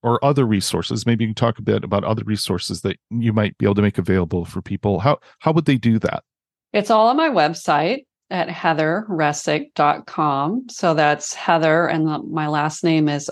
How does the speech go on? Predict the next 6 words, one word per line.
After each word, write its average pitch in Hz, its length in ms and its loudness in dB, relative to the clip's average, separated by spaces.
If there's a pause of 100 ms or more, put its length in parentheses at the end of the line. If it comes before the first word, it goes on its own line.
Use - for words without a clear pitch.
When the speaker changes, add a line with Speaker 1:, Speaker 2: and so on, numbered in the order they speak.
Speaker 2:
R 147 360 2
E 156 380 0
S 151 520 -2 (180)
E 160 200 2
C 170 320 -2
K. 170 480 0